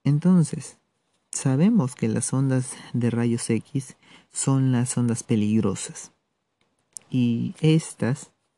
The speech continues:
se sabe que tienen un nivel de frecuencia muchísimo más alto que la luz común. Y de hecho, más que la luz ultravioleta, que justamente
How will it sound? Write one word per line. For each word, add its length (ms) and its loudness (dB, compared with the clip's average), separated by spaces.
se 180 -10
sabe 380 0
que 140 -6
tienen 360 2
un 80 4
nivel 300 0
de 80 0
frecuencia 460 -2
muchísimo 640 0
más 260 -4
alto 240 -2
que 140 -2
la 100 -2
luz 160 -2
común. 420 -2
Y 220 2
de 220 2
hecho, 360 -4
más 580 0
que 120 0
la 140 2
luz 240 -2
ultravioleta, 800 0
que 160 -8
justamente 800 -4